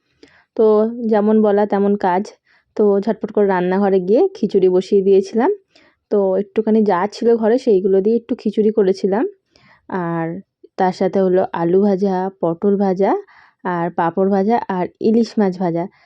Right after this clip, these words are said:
তো খিচুড়ির সাথে তো ইলিশ মাছটা খুব ভালো লাগে। তো খিচুড়িটা করে নিয়ে লাস্টে ইলিশ মাছটা ভেজেছিলাম। তাহলে বেশ গরম গরম ইলিশ মাছ দিয়ে খিচুড়িটা কিন্তু বেশ জমে যায় বলো ব্যাপারটা। বৃষ্টির দিনে খিচুড়ি আর ইলিশ মাছ কম্বিনেশনটা কিন্তু দারুণ একটা কম্বিনেশন,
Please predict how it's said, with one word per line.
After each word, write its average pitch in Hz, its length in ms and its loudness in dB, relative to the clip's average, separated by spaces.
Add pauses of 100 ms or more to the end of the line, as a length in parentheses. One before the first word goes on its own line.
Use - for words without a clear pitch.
(160)
তো 220 100 0
খিচুড়ির 202 460 0
সাথে 196 180 -2
তো 208 100 0
ইলিশ 196 320 2
মাছটা 202 300 -2
খুব 220 200 -2
ভালো 190 220 0
লাগে। 185 260 0 (460)
তো 247 80 0
খিচুড়িটা 214 440 0
করে 208 320 2
নিয়ে 202 220 2 (440)
লাস্টে 180 420 -2
ইলিশ 202 300 0
মাছটা 202 280 0
ভেজেছিলাম। 196 480 0 (420)
তাহলে 202 180 0
বেশ 208 220 2
গরম 170 340 0
গরম 196 260 4
ইলিশ 180 300 0
মাছ 202 180 2
দিয়ে 208 100 0
খিচুড়িটা 202 380 -2
কিন্তু 202 200 -2
বেশ 220 220 2
জমে 180 340 0
যায় 185 180 2
বলো 180 220 2
ব্যাপারটা। 185 480 -2 (520)
বৃষ্টির 196 500 0
দিনে 190 200 2
খিচুড়ি 196 440 2
আর 202 160 0
ইলিশ 185 300 0
মাছ 180 200 -4
কম্বিনেশনটা 190 560 -2
কিন্তু 220 220 2
দারুণ 175 380 0
একটা 196 200 -2
কম্বিনেশন, 180 480 -4